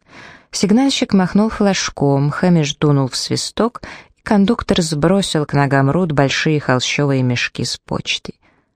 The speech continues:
После этого он выволок из вагона тёмно-каштанового щенка овчарки, упирающегося от страха, подвёл к Рут и передал ей поводок. На ошейнике висел ярлычок с надписью "Пожалуйста, напоите меня".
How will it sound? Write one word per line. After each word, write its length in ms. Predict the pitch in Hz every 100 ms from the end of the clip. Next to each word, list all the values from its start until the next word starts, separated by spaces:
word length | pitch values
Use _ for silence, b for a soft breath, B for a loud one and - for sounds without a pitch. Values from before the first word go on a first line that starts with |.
| _ _ _
После 300 | - 160 156
этого 240 | 170 170 151
он 120 | 139 -
выволок 480 | 151 139 135 135
из 120 | 135 135
вагона 440 | 131 135 156 135
тёмно-каштанового 1000 | - 135 135 - 135 - 143 131 127 127
щенка 480 | 127 - 127 127 120
овчарки, 580 | - - 185 190 - 175 B B B -
упирающегося 840 | 170 185 180 - 160 165 - 160
от 100 | 160
страха, 520 | - 156 160 156 156 B B B B -
подвёл 340 | 196 233 240
к 100 | -
Рут 260 | 220 226 196
и 40 |
передал 440 | - 151 143 156
ей 160 | 180 143
поводок. 600 | - 120 113 107 - - _ _ _ _ _ _ -
На 140 | 147
ошейнике 500 | 139 151 147 143 143
висел 280 | 143 - 139
ярлычок 600 | 143 143 143 - 214 -
с 100 | -
надписью 640 | 147 - 143 - 151 143 B B B -
"Пожалуйста, 520 | 175 160 151 - 170
напоите 680 | 170 - 208 185 120 - -
меня". 300 | 92 -